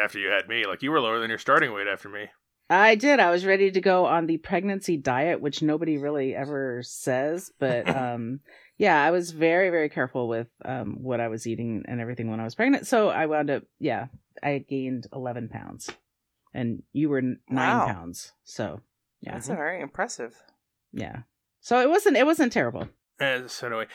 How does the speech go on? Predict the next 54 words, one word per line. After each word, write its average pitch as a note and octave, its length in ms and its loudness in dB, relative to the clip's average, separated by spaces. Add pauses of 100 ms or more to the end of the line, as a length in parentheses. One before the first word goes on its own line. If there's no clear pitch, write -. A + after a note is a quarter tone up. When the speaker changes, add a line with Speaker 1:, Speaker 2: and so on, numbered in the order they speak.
(180)
Speaker 1:
Philadelphia, D#3 500 8
the G#2+ 100 -2
movie. C3+ 360 0
Uh, B2+ 140 4
I D3+ 160 12
had D#3+ 100 10
not D#3 260 6
seen D#3+ 200 -4
it C#3+ 60 -4
before. C#3 720 2
Uh, A#2 560 0
I A2+ 360 0
knew A2+ 380 -8
what A2+ 120 -4
it A2+ 80 -6
was. C#3 760 -2
Um, F2+ 560 -4
I A#2 80 -4
didn't A3 220 4
know A3+ 80 8
what F3+ 120 6
it D3+ 40 6
was D3 160 2
till, B2+ 140 -2
like, G2 160 -4
college, G2+ 320 -4
though. F#2 100 -8
I A2+ 60 -2
had, C3 100 0
n-, A#2+ 80 -4
I A2+ 140 2
had C3 120 0
not G#2+ 220 2
heard G2+ 180 -2
of F2+ 60 -16
this F#2+ 240 -12
ever, F#2+ 480 -10
like, G#2+ 180 -10
in G#2+ 120 -10
my F#2+ 240 -8 (220)
childhood. G2 540 -6
I, G2 140 -10
it's - 160 -14
not B2 100 -2
really G#2+ 180 -8
a - 20 -16
kid's - 340 -12
movie, C3+ 360 -2
but, F#3+ 200 0 (460)
uh, C#3 160 -4
you'd E3+ 260 2
think D3+ 240 2
it C3+ 100 2
would A#2+ 240 -2